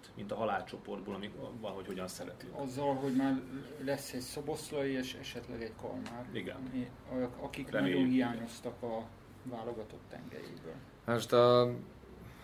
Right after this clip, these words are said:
Speaker 3: halálcsoport, ö, ö, hát legalább egy ki-,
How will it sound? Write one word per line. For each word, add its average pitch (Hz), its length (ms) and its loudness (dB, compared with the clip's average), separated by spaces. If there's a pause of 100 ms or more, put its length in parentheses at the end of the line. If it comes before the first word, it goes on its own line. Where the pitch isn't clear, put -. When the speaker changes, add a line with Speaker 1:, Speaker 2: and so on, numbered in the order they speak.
(500)
Speaker 3:
halálcsoport, 107 800 6
ö, 120 40 4 (260)
ö, 107 320 8 (640)
hát 104 160 -10
legalább 110 340 4
egy 110 340 0
ki-, 110 320 2